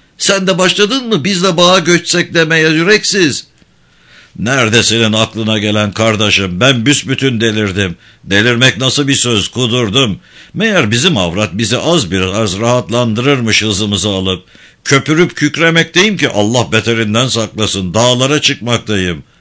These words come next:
Daha kötüsünü kardeşime diyeyim, içememekteyim. Çünkü ağzımı içkiye sürdüm mü ben beni yitirmekteyim.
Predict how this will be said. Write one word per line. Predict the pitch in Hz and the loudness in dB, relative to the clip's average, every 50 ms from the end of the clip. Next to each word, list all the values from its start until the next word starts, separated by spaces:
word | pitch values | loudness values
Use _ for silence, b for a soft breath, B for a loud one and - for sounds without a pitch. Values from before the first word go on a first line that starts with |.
| B B B B B B B B - | B B B B B B B B -2
Daha | 127 131 170 202 185 - | 2 2 4 4 2 2
kötüsünü | - 185 175 180 170 175 175 - 175 175 170 143 117 120 | 2 0 0 0 0 -2 0 0 0 2 2 0 0 0
kardeşime | 120 131 143 143 135 151 147 151 156 160 170 170 165 | 0 0 0 2 2 2 2 2 2 0 0 0 2
diyeyim, | 175 170 156 139 123 107 92 | 4 4 4 4 2 0 -2
içememekteyim. | 87 113 123 - 160 160 160 170 170 160 156 139 - - 120 117 104 92 82 71 - B B B B | -2 -2 0 2 2 2 2 2 2 2 2 0 0 0 -2 -2 0 -2 -2 -6 -10 B B B B
Çünkü | - 143 165 160 170 | 0 0 2 2 2
ağzımı | 147 - 143 143 143 143 123 156 170 165 170 | 2 4 4 4 4 4 2 0 0 0 0
içkiye | 143 156 - - - 143 170 175 | 0 0 0 0 2 2 2 2
sürdüm | 156 - - 156 156 139 131 170 190 180 | 2 0 0 0 0 0 0 0 0 0
mü | 175 170 160 127 98 82 85 | 0 0 0 0 0 0 0
ben | 120 139 143 131 123 | 0 0 0 0 0
beni | 139 151 156 185 | 0 0 2 2
yitirmekteyim. | 180 160 - - 151 147 123 123 120 117 - - 117 117 107 104 104 101 101 | 2 0 0 0 0 -2 0 0 -2 -2 -2 -2 -2 0 2 2 0 0 -2